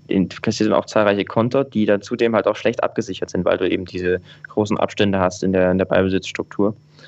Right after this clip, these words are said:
Und, ähm, damit, da, so kommt dann halt diese, die, diese rote Karte zustande, so kommt das Gegentor zustande. Und ja, das ist halt, ähm,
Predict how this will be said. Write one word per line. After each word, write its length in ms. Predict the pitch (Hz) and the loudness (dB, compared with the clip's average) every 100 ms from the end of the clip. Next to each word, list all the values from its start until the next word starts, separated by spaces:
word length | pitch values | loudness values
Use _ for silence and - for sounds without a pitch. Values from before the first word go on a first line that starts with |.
| - - - - | -20 -20 -20 -4
Und, 400 | 104 95 95 90 - | 0 2 2 0 2
ähm, 200 | 98 92 | 2 4
damit, 340 | 92 101 98 | 2 2 2
da, 80 | 98 | 0
so 120 | 101 | -2
kommt 240 | 101 110 113 | 0 0 0
dann 100 | 98 | 0
halt 380 | 98 98 95 - | 2 2 0 -2
diese, 360 | 98 95 92 90 | -2 2 0 0
die, 220 | - 92 | -4 -8
diese 280 | - 95 90 | -6 -4 0
rote 220 | 95 98 | 0 0
Karte 260 | - - | -2 -4
zustande, 440 | - - 101 101 98 | -8 -4 0 2 0
so 140 | 90 | -2
kommt 240 | - 90 - | -4 -6 -6
das 100 | - | -2
Gegentor 300 | 104 107 95 | -2 0 -2
zustande. 520 | 107 - 92 92 90 - 95 95 - | -2 -2 2 0 0 -4 -4 -2 -2
Und 340 | 90 90 - - - - - - - | -2 -4 -10 -16 -20 -20 -20 -20 -2
ja, 200 | 87 87 - - - - - | -2 -2 -6 -20 -20 -10 -4
das 140 | 110 | -2
ist 120 | 123 | 2
halt, 280 | 127 123 110 | 4 4 2
ähm, 320 | 104 113 107 | 2 2 0